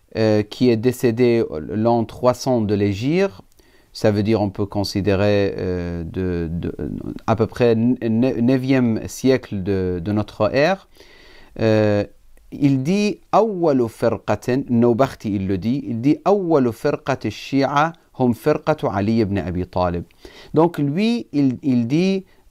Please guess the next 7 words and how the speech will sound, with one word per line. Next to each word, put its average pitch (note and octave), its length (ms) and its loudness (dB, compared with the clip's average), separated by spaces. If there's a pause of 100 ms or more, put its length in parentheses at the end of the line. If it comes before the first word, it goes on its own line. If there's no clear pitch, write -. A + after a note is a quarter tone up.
(120)
euh, A2 160 2
les A2+ 160 4
premiers F3+ 840 2 (520)
parmi B2 340 2
les A#2+ 120 2
partisans, A#2+ 800 -4 (680)
euh, G2+ 320 2